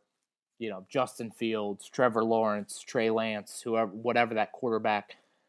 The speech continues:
hierarchy looks like in, um, in twenty twenty-one.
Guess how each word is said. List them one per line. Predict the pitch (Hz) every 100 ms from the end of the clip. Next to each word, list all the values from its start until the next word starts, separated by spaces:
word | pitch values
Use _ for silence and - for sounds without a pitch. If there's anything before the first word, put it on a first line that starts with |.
| _ _
hierarchy | _ 135 117 107 -
looks | 110 110 - 113
like | 107 104 - _ _
in, | 101 113 113
um, | 107 104 101 104 104 _ _ _ _ _ _ _ -
in | 113
twenty | - 120 104
twenty-one. | - 104 98 95